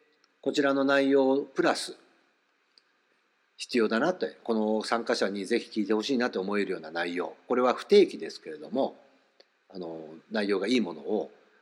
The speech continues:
あの、プレゼントしてね、プレゼントとしてお送りします。で、こういったものもゲットしていただけるということです。これが三百六十五日続いているということなんですが、え、二年目、三年目どうなるんですかっていうものも、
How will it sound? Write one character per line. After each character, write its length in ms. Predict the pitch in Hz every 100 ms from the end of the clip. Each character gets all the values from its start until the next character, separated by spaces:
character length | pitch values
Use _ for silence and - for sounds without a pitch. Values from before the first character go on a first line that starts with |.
| - _
あ 60 |
の、 80 | 69 - - - - _
プ 80 | 160
レ 100 | 170
ゼ 120 | 127
ン 80 | -
ト 100 | 80
し 160 | -
て 60 | 73
ね、 120 | 95 _ _ _ _
プ 80 | 127
レ 120 | 127
ゼ 120 | 120
ン 80 | 110
ト 120 | 110
と 120 | 98 95
し 120 | -
て 160 | 160 - -
お 100 | 101
送 160 | 98
り 60 | 90
し 140 | -
ま 80 | -
す。 240 | - - - _ _ _ _ _ _ _
で、 80 | 156
こ 140 | 113 123
う 20 |
い 40 |
っ 20 |
た 80 | 117
も 100 | 117
の 80 | 117
も 80 | 82
ゲ 100 | 90
ッ 60 |
ト 100 | -
し 100 | 80
て 100 | 80
い 80 | 76
た 100 | 78
だ 100 | 78
け 140 | - 92
る 120 | 156
と 100 | 139
い 20 |
う 40 |
こ 80 | 69
と 100 | -
で 100 | -
す。 220 | - - - _ _ _ _ _ _ _ _ _ - - -
こ 60 | 151
れ 80 | 156
が 80 | 151
三 180 | 175
百 180 | 165 107
六 220 | 104 98
十 140 | 98 95
五 140 | 95
日 300 | 85 - - -
続 240 | 92 82
い 80 | 78
て 180 | - 82
い 160 | 80
る 140 | 117 147
と 100 | 104
い 60 |
う 20 |
こ 120 | 92 92
と 100 | 85
な 100 | 90
ん 80 |
で 80 | 82
す 160 | - -
が、 320 | - 202 - - - -
え、 100 | 110
二 120 | 117
年 180 | 165 185
目、 80 | 185
三 240 | 175 170
年 140 | 175 170
目 80 | 160
ど 100 | 170
う 60 |
な 100 | 131
る 80 | 98
ん 60 | 90
で 60 |
す 80 | -
か 100 | 117
っ 40 | 113
て 100 | 90
い 40 |
う 80 | 85
も 120 | 92
の 100 | 73
も、 240 | 107 101